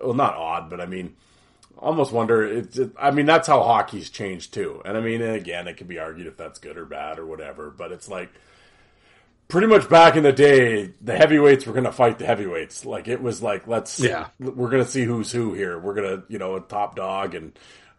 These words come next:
Speaker 1: you know, and now, it, and like you said, this year it just didn't seem to happen.
Speaker 2: Yeah, and, uh, it was like, and you could tell when the fight limit came into effect too. And you look at a guy like Nico Blatchman, when he got to Norfolk,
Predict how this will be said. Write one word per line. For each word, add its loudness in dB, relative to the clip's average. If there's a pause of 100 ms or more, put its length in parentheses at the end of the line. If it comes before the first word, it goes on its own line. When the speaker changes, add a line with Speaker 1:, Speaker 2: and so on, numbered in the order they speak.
(180)
Speaker 1:
you -2
know, -2
and -4
now, 4
it, 0
and -4
like -6
you -10
said, -8
this -2
year -6
it -16
just -16
didn't -10
seem -14
to -8
happen. -10 (1400)
Speaker 2:
Yeah, 4 (100)
and, -6
uh, -6 (500)
it -4
was 0
like, 0 (1300)
and 4
you 2
could 2
tell 4
when 4
the 2
fight -2
limit -4
came -2
into -4
effect -4
too. 0
And -8
you 0
look -2
at -2
a -6
guy -4
like -6
Nico -2
Blatchman, -2
when -6
he -4
got -2
to -10
Norfolk, -6